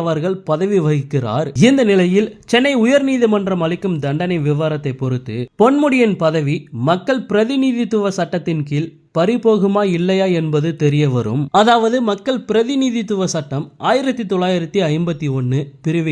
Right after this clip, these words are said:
எட்டின் கீழ் பதவியில் இருக்கும் நாடாளுமன்றத்தில் லோக்சபா, ராஜ்யசபா எம் பிக்கள், சட்டசபை உறுப்பினர்களான எம் எல் ஏக்கள், சட்ட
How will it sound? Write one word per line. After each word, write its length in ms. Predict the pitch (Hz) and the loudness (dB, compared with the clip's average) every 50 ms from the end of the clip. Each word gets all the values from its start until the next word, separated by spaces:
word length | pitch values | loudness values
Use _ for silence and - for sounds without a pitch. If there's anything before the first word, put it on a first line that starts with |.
| 139 143 | 0 0
எட்டின் 300 | 143 143 220 214 196 180 185 | 0 0 0 0 0 0 0
கீழ் 220 | 185 190 185 - - | 0 -2 -2 -2 -4
பதவியில் 440 | 139 143 175 208 220 233 220 196 175 165 | -4 -2 0 0 0 0 0 0 0 0
இருக்கும் 360 | 160 160 143 147 139 131 156 151 - - 139 156 180 | 0 -2 -2 -2 -2 -2 -2 -2 -2 2 4 6 6
நாடாளுமன்றத்தில் 920 | 196 202 226 233 247 254 233 220 208 202 196 190 185 185 185 190 208 214 - - - 135 147 175 | 6 6 6 6 4 4 4 4 2 0 -2 -2 -4 -2 -2 -2 -4 -4 -6 -6 -4 0 2 2
லோக்சபா, 500 | 190 196 196 - - 175 151 143 143 160 170 156 - - 131 127 127 151 | 2 0 -2 -4 -4 -4 -2 0 0 0 -2 -4 -6 -8 -6 -2 0 2
ராஜ்யசபா 640 | 165 190 214 202 220 220 202 202 202 180 170 170 160 147 147 | 2 2 2 2 0 -2 -2 -2 -2 -4 -2 -2 -2 -2 -2
எம் 100 | 156 165 160 | -2 -4 -4
பிக்கள், 340 | 175 160 151 - 127 127 156 147 - - - - | -6 -6 -6 -6 -6 -6 -6 -8 -10 -14 -10 -4
சட்டசபை 560 | - 175 - - 240 226 220 220 196 196 190 170 151 156 | -2 -2 -2 -2 -2 -2 -2 -2 -2 -2 -4 -4 -2 -2
உறுப்பினர்களான 840 | 170 190 190 202 185 180 170 160 151 156 151 147 139 131 127 135 151 - - - 123 117 131 143 | -2 -2 -2 -2 -2 -2 0 -2 -2 -2 -2 0 0 0 0 -2 -2 -4 -8 -10 -6 -2 0 0
எம் 120 | 151 170 170 | 2 2 0
எல் 100 | 165 165 151 | 0 0 0
ஏக்கள், 280 | 139 139 - 123 123 147 - - - | -2 -2 -2 -2 -2 -2 -2 0 2
சட்ட 320 | 220 208 196 - 254 247 | 2 2 4 4 0 0